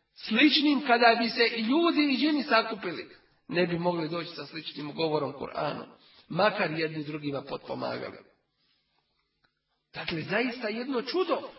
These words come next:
koje je pred nama, Kao što je bio štap Musa, alejselam, kada ga je bacio pa se pretvorio u zmiju. Tako mi u Kur'anu danas vidimo te muđize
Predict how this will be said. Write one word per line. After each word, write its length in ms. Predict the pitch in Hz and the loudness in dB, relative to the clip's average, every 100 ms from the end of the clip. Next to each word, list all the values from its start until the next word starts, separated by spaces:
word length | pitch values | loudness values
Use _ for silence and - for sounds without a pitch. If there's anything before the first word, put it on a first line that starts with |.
| - | -14
koje 280 | - 320 330 | -4 0 2
je 220 | 320 311 | 0 -4
pred 200 | 311 370 359 | -2 -2 2
nama, 420 | 370 339 370 370 - - _ | 2 4 2 -2 -12 -20 _
Kao 500 | - 294 370 330 349 - | 0 4 4 2 -2 -12
što 240 | - - 269 | -14 -2 0
je 160 | 269 | 0
bio 560 | 226 269 330 311 262 269 - | -2 2 2 4 0 -4 -10
štap 560 | - 285 311 302 - | -4 2 6 6 4
Musa, 400 | 226 254 240 277 | -2 -2 0 2
alejselam, 920 | 320 269 247 262 240 208 285 302 277 277 - - | 4 6 6 2 -4 0 2 4 4 2 -6 0
kada 260 | 226 240 | 4 4
ga 80 | 240 | 4
je 160 | 233 202 | 4 6
bacio 420 | 226 262 - 226 | 6 6 4 0
pa 100 | 214 | 0
se 140 | 196 180 | -4 -6
pretvorio 480 | 185 175 202 196 165 | -10 -6 -4 -4 -4
u 60 | |
zmiju. 360 | 147 151 151 127 131 _ _ _ - | -6 -6 -8 -10 -16 _ _ _ -8
Tako 320 | 208 233 240 | -4 2 4
mi 160 | 262 | 6
u 40 | 262 | 4
Kur'anu 520 | 269 254 262 311 277 | 4 2 4 2 2
danas 300 | 269 262 233 | 0 0 -2
vidimo 360 | 254 254 233 214 | -8 -8 -8 -6
te 180 | 233 | -6
muđize 460 | 226 220 196 277 262 | -4 -4 -4 -6 -6